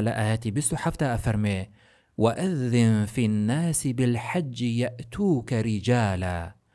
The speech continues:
وشەی ریجالە خەڵکانێک وا تێدەگەن بە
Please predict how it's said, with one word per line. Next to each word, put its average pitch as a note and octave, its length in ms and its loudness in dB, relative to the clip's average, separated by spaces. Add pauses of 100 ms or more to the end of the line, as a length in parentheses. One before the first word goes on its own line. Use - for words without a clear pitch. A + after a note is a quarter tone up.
وشەی E3+ 480 4
ریجالە C3 520 4 (440)
خەڵکانێک C#3+ 500 2
وا C#3+ 140 4
تێدەگەن A#2+ 500 2
بە A#2 60 6